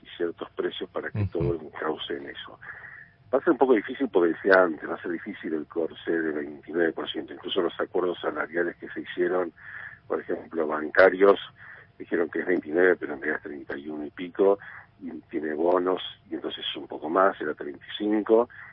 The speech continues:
Speaker 1: y encima dijeron que es hasta agosto, o sea que en agosto se
Speaker 2: Exacto.
Speaker 1: recibe, se
Speaker 2: Sí.
Speaker 1: revisa, o sea que si la inflación finalmente va al cuarenta, los salarios van a aumentar cuarenta, pero es una manera de que no se dispare todo a cualquier lado. Yo creo que
Speaker 2: Sí.
Speaker 1: está bien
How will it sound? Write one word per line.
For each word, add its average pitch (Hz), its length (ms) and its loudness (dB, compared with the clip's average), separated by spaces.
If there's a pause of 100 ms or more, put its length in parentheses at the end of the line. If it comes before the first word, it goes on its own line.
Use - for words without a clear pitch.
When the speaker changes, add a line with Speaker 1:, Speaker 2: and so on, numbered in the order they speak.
(160)
Speaker 1:
y 98 60 -2
encima 98 380 6
dijeron 82 320 2
que - 100 -10
es - 60 -14
hasta - 200 -8
agosto, 90 440 6
o 67 60 -10
sea - 120 -8
que - 80 -12
en 69 80 -12
agosto 76 320 -4
se - 140 0
Speaker 2:
Exacto. 76 120 2 (100)
Speaker 1:
recibe, 78 240 -10 (200)
se - 100 -2
Speaker 2:
Sí. 87 120 2
Speaker 1:
revisa, 80 420 -6
o - 60 -12
sea - 100 -8
que - 140 -14
si 98 100 -12
la 92 80 -2
inflación 110 360 2
finalmente 85 460 0
va 82 80 2
al 80 80 -2
cuarenta, 85 580 0 (520)
los - 120 -4
salarios 76 380 -2
van 73 100 -6
a 71 40 -10
aumentar 65 320 -8
cuarenta, 71 480 -6
pero - 160 0
es 135 100 0
una 131 180 8
manera 117 540 8 (580)
de - 80 -4
que 87 120 -4
no 104 100 2
se - 160 0
dispare 90 400 2
todo 95 220 4
a - 60 -2
cualquier - 440 -2
lado. 139 300 0
Yo 104 140 -2
creo 113 220 0
que 92 260 -2
Speaker 2:
Sí. - 120 -6
Speaker 1:
está 135 300 6
bien 160 380 4